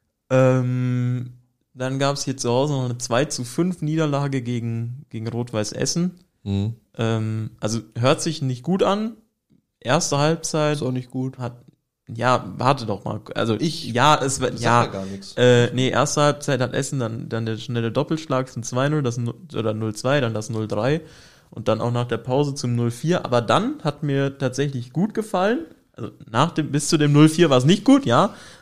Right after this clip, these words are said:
Speaker 1: aber nach dem null vier hat man sich trotzdem nicht so komplett aufgegeben und komplett abstachten lassen, sondern ist dann nochmal auf, auf zwei vier rangekommen und hatte danach auch nochmal Chancen, aber dann gab's natürlich,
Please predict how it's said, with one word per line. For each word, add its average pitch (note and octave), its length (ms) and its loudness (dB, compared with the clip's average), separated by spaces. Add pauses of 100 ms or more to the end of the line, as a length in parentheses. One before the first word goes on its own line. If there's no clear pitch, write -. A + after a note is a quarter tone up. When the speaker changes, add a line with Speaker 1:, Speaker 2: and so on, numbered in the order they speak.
Speaker 1:
aber C3+ 300 6
nach D3 260 4
dem C#3+ 180 2
null C3 180 2
vier D#3 260 2
hat C#3 140 0
man D#3 160 -2
sich D3 160 -6
trotzdem F3+ 480 -4
nicht D#3+ 320 -4 (800)
so B2 160 -12
komplett C#3 560 0
aufgegeben G3 580 0
und D3 140 0
komplett C3 440 0
abstachten - 540 -4
lassen, F#3+ 380 -2 (340)
sondern B2 240 0
ist D3+ 160 -2
dann E3+ 120 0
nochmal D#3 260 2
auf, - 400 -6
auf A#2+ 200 -6
zwei C3+ 300 2
vier C#3 240 -2
rangekommen F#3+ 520 -2
und D3+ 40 2
hatte C#3+ 160 0
danach B2+ 340 2
auch F#3+ 80 -2
nochmal F3+ 220 -2
Chancen, F3+ 460 0
aber B2 140 -2
dann B2+ 180 -2
gab's C3 260 -6
natürlich, C#3 540 -2